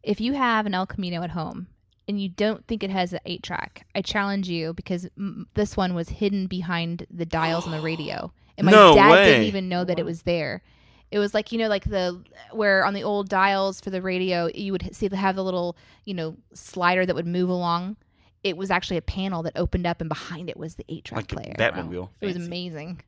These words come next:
Speaker 2: That's cool.
Speaker 1: I called my dad. I had eight tracks the next day. He's like, "Let's put 'em in there." And I didn't realize that they kinda wind in.
Speaker 2: They do weird
Speaker 1: It goes
Speaker 2: stuff.
Speaker 1: ring, ding, ding, ding, ding, and it was l-, that kind of music. And I was like, "This is the best music to,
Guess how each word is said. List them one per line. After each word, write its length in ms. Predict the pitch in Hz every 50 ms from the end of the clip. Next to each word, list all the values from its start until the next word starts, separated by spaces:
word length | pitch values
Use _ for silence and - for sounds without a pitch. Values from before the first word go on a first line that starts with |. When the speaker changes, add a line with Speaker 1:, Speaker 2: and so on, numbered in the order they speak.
| _ _ _
Speaker 2:
That's 160 | 135 123 -
cool. 300 | - - 135 123 101 - -
Speaker 1:
I 40 | -
called 180 | - 214 202 196
my 120 | 196 185 180
dad. 280 | 190 180 180 175 175
I 60 | 180
had 180 | 196 220 220 214
eight 160 | - - 180 -
tracks 300 | - 202 185 185 - -
the 80 | 196
next 240 | 185 175 170 - -
day. 180 | - 190 170 170
He's 160 | 170 165 165
like, 120 | 139 - -
"Let's 160 | 185 214 -
put 140 | - 285 311
'em 100 | 339 370
in 100 | 370 359
there." 220 | 339 285 220 180 - - - - -
And 80 | -
I 40 | 240
didn't 160 | 262 269 247
realize 240 | 254 247 247 240 233
that 100 | 226 208
they 100 | 202 190
kinda 180 | - 214 190 170
wind 1700 | 165 156 156 160 160 165 170 180 170 175 185 190 202 208 220 226 233 247 262 277 294 320 339 370 381 359 339 349 349 359 359 349 320
in. 160 | 311 330 339 359
Speaker 2:
They 100 | 120 -
do 180 | 123 127 120 101
weird 240 | 92 98 104 110
Speaker 1:
It 60 | 113 233
goes 120 | - -
Speaker 2:
stuff. 220 | 98 98 98 - 147 156
Speaker 1:
ring, 1000 | 160 165 170 175 175 180 185 185 190 196 196 202 208 214 220 226 247 262 262 262
ding, 80 | 269 262 262
ding, 180 | 226 190 185
ding, 180 | 190 185 190 214
ding, 140 | 240 240 -
and 100 | 208 202
it 100 | 190 208
was 220 | 202 214 208 202 202 - _ _ _ _ -
l-, 320 | 160 165 208 240 247 233
that 240 | 208 233 226 - -
kind 160 | - 269 240
of 100 | 214 208
music. 400 | 226 220 226 277 254 - 220 226
And 80 | - 254
I 20 |
was 60 | 285 294
like, 120 | 359 -
"This 140 | 480 508 523
is 60 | 523
the 120 | - 523
best 360 | - 480 466 494 508 - 427 427
music 320 | 427 466 480 466 359 -
to, 140 | - 339 302